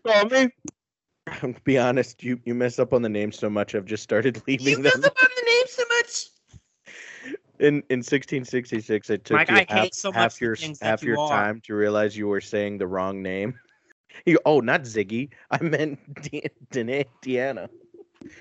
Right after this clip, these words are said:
Speaker 2: Whatever
Speaker 3: I
Speaker 2: the
Speaker 3: did not
Speaker 2: fuck her
Speaker 3: give a
Speaker 2: name was.
Speaker 3: fuck about that movie, dude. It was so hard to keep their
Speaker 2: <laughs>
Speaker 3: names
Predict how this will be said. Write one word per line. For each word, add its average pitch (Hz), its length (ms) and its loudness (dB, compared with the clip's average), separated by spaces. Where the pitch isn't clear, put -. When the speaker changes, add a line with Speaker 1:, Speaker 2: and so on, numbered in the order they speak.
Speaker 2:
Whatever 175 100 6
Speaker 3:
I 127 40 6
Speaker 2:
the 95 60 2
Speaker 3:
did 87 100 -10
not - 0 -
Speaker 2:
fuck 87 200 -2
her 151 60 -6
Speaker 3:
give - 20 -8
a 90 100 -10
Speaker 2:
name 87 140 -8
was. 87 180 -4
Speaker 3:
fuck - 160 -6
about 117 340 -20
that 107 160 -20
movie, 104 300 -18
dude. 107 200 -16
It 135 60 -12
was 135 140 -14
so 139 280 -6
hard 110 220 -10
to - 60 -20
keep - 240 -18
their - 200 -6
Speaker 2:
<laughs> 143 60 -10
Speaker 3:
names 104 300 -12